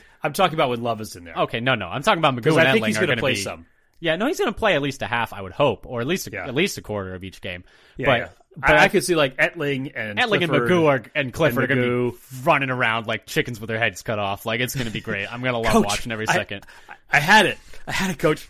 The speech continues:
Speaker 2: <laughs> Yeah, I was right there. Um, but anyway, I think to answer your question, most receiving yards and receptions in the preseason. <sighs> You know, I,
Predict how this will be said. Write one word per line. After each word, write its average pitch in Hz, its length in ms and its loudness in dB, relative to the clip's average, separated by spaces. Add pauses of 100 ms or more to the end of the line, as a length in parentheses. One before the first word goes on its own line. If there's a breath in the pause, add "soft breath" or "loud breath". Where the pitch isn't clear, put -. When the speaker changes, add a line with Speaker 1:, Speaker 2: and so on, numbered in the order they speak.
Speaker 2:
<laughs> - 120 -20
Yeah, 156 120 -2 (120)
I 160 60 -2
was 147 140 -2
right 170 180 0
there. 151 260 0 (400 loud breath)
Um, 139 380 4
but 165 180 0
anyway, 120 320 -2
I 156 140 0
think 226 460 -6 (560)
to 185 120 -4
answer 185 280 -2
your 190 100 0
question, 147 460 -2
most 151 240 2
receiving 151 340 -4
yards 135 280 -2
and 123 60 -8
receptions 123 640 -4 (320)
in 165 140 -4
the 147 60 -4
preseason. 104 580 -8 (2000 soft breath)
<sighs> - 60 -8 (2250 loud breath)
You 143 120 -4
know, 156 160 2
I, 151 140 -2